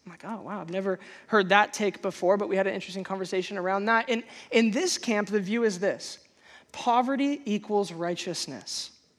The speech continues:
But think about this. If that's the case, then why didn't Jesus ask Zacchaeus to give everything that he had to those who he had defrauded,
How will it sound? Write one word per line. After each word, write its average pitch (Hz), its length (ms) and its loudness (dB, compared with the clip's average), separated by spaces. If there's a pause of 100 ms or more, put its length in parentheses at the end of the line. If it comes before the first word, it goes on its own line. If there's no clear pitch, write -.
(1120)
But 220 100 2
think 330 180 0
about 240 200 2
this. 185 420 0 (1120)
If 208 160 0
that's 285 280 2
the 226 100 -4
case, - 560 -12 (920)
then 254 180 6
why 233 240 4
didn't 277 240 2
Jesus 226 460 -2
ask 208 440 -2
Zacchaeus 202 680 -2
to - 120 -4
give 185 280 0
everything 202 880 0
that 180 100 0
he 160 80 2
had 131 400 -8 (400)
to 208 120 -2
those 180 280 0
who 190 100 -4
he 165 180 -4
had 170 180 -4
defrauded, 185 920 0